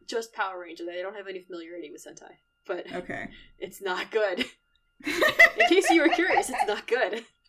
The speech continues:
Speaker 2: Oh, spoilers.
Speaker 1: Yeah, which is why in my own two teams of Power Rangers I've made, there is gender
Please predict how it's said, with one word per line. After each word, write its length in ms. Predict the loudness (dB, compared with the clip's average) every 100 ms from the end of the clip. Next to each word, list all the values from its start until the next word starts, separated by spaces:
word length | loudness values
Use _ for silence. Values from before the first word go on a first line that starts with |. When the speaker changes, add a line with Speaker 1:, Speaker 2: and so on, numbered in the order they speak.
| _ -20 _ _ _ -12 -10 -6 -2 -2 -2
Speaker 2:
Oh, 300 | 2 4 4
spoilers. 920 | 0 -8 -2 0 0 -2 -8 -6 -8 -12 _ -8
Speaker 1:
Yeah, 320 | 0 0 0 -8 _ -18
which 160 | -14 -12
is 100 | -10
why 220 | -4 -4
in 60 | 2
my 180 | 2 2
own 280 | 2 0 -2
two 260 | -2 0 2
teams 240 | 2 -2
of 100 | -4
Power 280 | -8 -4 -4
Rangers 340 | -6 -10 -12 -10
I've 180 | -10 -8
made, 260 | -10 -10 -10 -8
there 260 | -8 -8
is 100 | -12
gender 500 | -10 -10 -6 -6 -8